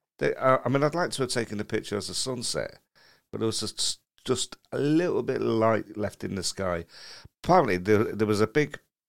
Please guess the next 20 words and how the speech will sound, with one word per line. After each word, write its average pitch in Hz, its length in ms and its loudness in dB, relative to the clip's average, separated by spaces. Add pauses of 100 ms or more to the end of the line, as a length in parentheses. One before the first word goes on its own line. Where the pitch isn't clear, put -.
(120)
uh, 98 200 0 (120)
well, 85 320 2 (240)
there 110 80 -2
was 98 140 0
a 95 80 0 (160)
big 92 160 -2
s-, - 160 -2 (180)
uh, 87 160 -2
sandstorm 85 680 0
in 85 80 -4
the 82 80 -6
Sahara 90 440 -4
Desert, 98 380 -2 (340)
and 92 80 -8
it 98 120 -8
kicked - 260 -4
up, 87 260 -2 (380)
and 87 300 0
it 98 180 -4
took - 320 -4